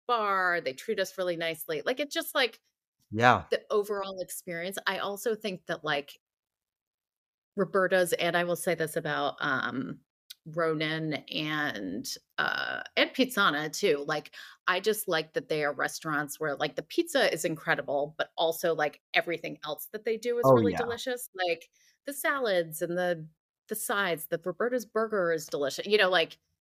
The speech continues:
Speaker 1: you
Speaker 2: Hmm.
Speaker 1: could, and I have gone there actually and not eaten pizza and had, like, <laughs> an incredible meal, <laughs> so
Speaker 2: I don't believe it.
Speaker 1: no,
Speaker 2: I
Speaker 1: it
Speaker 2: don't
Speaker 1: sounds
Speaker 2: believe it.
Speaker 1: crazy.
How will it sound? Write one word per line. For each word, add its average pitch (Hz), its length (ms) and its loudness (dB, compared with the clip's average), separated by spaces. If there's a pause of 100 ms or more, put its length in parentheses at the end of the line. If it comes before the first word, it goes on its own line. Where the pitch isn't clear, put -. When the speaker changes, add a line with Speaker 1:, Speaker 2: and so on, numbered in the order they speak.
(260)
Speaker 1:
you 214 140 4
Speaker 2:
Hmm. 110 80 6
Speaker 1:
could, 220 520 2 (220)
and - 120 -2
I 196 80 2 (160)
have 294 240 -4
gone 160 180 -2
there 147 460 -2
actually 147 640 -2
and 156 240 -4
not 143 320 0 (360)
eaten 160 320 -6
pizza 170 760 0
and 180 100 2
had, 165 220 2
like, 151 180 4
<laughs> - 0 -
an 180 80 -2
incredible 175 600 -4
meal, 165 320 -2
<laughs> - 120 -18
so - 420 -4
Speaker 2:
I 175 160 12
don't 165 240 12
believe 117 340 6
it. 98 220 -2
Speaker 1:
no, - 80 -2
Speaker 2:
I 120 100 6
Speaker 1:
it - 140 10
Speaker 2:
don't - 100 10
Speaker 1:
sounds 120 140 6
Speaker 2:
believe 104 180 4
it. 226 100 6
Speaker 1:
crazy. 247 420 2